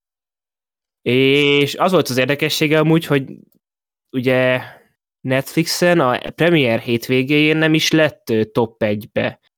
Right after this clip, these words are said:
a top tízben. Tehát nem is ez lett a legnézettebb sorozat a premier hétvégéjén,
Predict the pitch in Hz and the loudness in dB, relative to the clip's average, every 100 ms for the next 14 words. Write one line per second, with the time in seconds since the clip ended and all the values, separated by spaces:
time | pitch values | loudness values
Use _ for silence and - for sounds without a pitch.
0 | _ _ 113 - 107 - 107 104 104 104 | _ _ -6 -4 -6 -4 -4 -2 -6 -4
1 | 120 139 135 143 123 113 127 120 117 113 | -2 0 0 -2 -2 -4 -2 -2 0 -2
2 | 113 120 - 120 123 123 123 127 127 110 | -4 -8 -4 -2 -2 -4 -2 -2 0 -2
3 | 110 113 113 131 131 135 147 165 175 185 | -2 -2 -2 -2 -2 0 2 2 0 -2